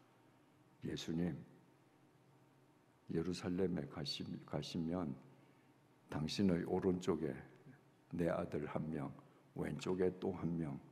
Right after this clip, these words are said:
좀 다-, 두-, 도와두십시오." 지금 예수님께서는 인간의 죄값을 치르시기 위해서 십자가에서 죽임당하시고 부활하신다고 하는데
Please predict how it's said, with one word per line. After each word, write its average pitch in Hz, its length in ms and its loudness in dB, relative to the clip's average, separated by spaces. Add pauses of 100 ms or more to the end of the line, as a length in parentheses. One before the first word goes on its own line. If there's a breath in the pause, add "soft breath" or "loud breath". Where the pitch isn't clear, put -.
(260)
좀 - 180 -2 (140)
다-, - 100 -12 (140)
두-, 73 160 -6
도와두십시오." - 920 -2 (1160 loud breath)
지금 175 420 8
예수님께서는 123 1000 8
인간의 127 560 10
죄값을 113 640 6
치르시기 113 800 0
위해서 92 440 2
십자가에서 117 1040 0
죽임당하시고 107 1200 0
부활하신다고 127 1080 4
하는데 76 720 0